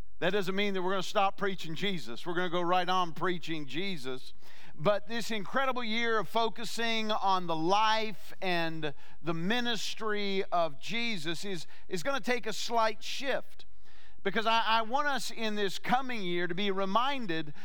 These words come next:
that we are called not just to know Jesus, but to follow him. And so we need more than just knowing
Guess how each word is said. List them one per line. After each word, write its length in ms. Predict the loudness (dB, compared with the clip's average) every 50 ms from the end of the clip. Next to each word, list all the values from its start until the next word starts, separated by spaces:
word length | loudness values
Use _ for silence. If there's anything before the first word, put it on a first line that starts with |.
| -4 -4 0
that 240 | 0 0 0 0 -2
we 180 | -2 0 0
are 140 | 0 0 0
called 560 | 0 0 0 0 2 2 2 2 0 0 -2 -4 -4
not 420 | -2 0 2 2 2 2 0 -2 -2
just 640 | -2 0 0 2 2 2 2 0 -2 -2 -2 -2 -2 -2 -2 -2 -2 -2
to 120 | 0 0
know 380 | 0 0 2 2 2 2 0 -2
Jesus, 840 | -2 -2 -2 -2 -2 -2 -2 -2 -2 -2 -2 -2 -2 -2 -2 -2 -2 -2 -2 -2 -2 -2 -2 -2 -2 -2 -2 -2 -2 -2 -2 -2 -2 -2 -2 -2 -2 -2 -2
but 320 | 0 2 2 2 2 0
to 120 | -2 -2
follow 680 | -2 -2 0 2 2 4 4 2 2 0 0 -2 -2 -2
him. 380 | -2 -2 -2 -2 -2 -2 -2 -2 -2 -2 -4 -4 -4 -4 -4 -4 -4 -4 -4 -4 -4 -4 -4 -4 -2 0
And 160 | 0 0 0
so 280 | 0 0 0 2 2
we 180 | 0 0 0 0
need 220 | 0 0 0 0
more 340 | 2 2 2 2 2 2 2
than 200 | 0 0 -2 0
just 300 | 0 0 0 0 0 0
knowing 560 | 0 2 2 2 2 2 0 0 0 0 -2